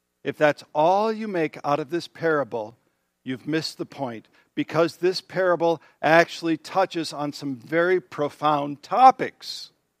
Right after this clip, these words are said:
It touches upon, how am I saved? What does it mean to love God? And then what does it mean to love our neighbor? What does it mean to have the love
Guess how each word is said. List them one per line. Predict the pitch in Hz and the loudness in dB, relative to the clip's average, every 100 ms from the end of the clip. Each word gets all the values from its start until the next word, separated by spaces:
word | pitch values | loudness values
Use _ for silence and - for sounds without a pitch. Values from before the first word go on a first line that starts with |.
| _ _ _ _ _ _ _ | _ _ _ _ _ _ _
It | - 214 - | -2 -2 0
touches | - 240 233 196 156 - _ | 6 6 6 -2 -2 -8 _
upon, | 180 - 190 180 139 | -4 4 4 4 -2
how | - 180 | 4 6
am | 190 | 8
I | 214 208 | 6 4
saved? | - 208 254 220 131 _ _ _ _ _ _ _ _ _ _ _ _ _ _ _ _ _ _ | 2 4 6 6 0 _ _ _ _ _ _ _ _ _ _ _ _ _ _ _ _ _ _
What | 196 254 | 6 6
does | 247 196 | 4 -8
it | 226 | -4
mean | 220 233 | -4 -4
to | - | -6
love | 170 175 190 214 151 | -6 -2 0 0 -2
God? | 156 185 208 180 110 - _ _ _ _ _ _ _ _ _ - | 0 2 2 -2 -6 -12 _ _ _ _ _ _ _ _ _ -4
And | 202 | 0
then | 190 226 220 | 4 4 2
what | 190 202 226 | 2 4 4
does | 214 180 | -2 -8
it | |
mean | 208 208 226 | -6 -4 -4
to | 214 165 | -6 -6
love | 196 165 180 208 190 | -4 6 10 10 8
our | 202 175 | 0 -2
neighbor? | 180 175 220 175 143 - - | 0 0 0 0 -2 -6 -8
What | - 240 | 6 6
does | 247 233 | 6 -2
it | 226 | -4
mean | 190 214 | -4 -4
to | 214 | 2
have | 185 214 | 4 4
the | 185 180 | 4 0
love | 165 185 240 254 247 196 | 4 6 8 8 6 2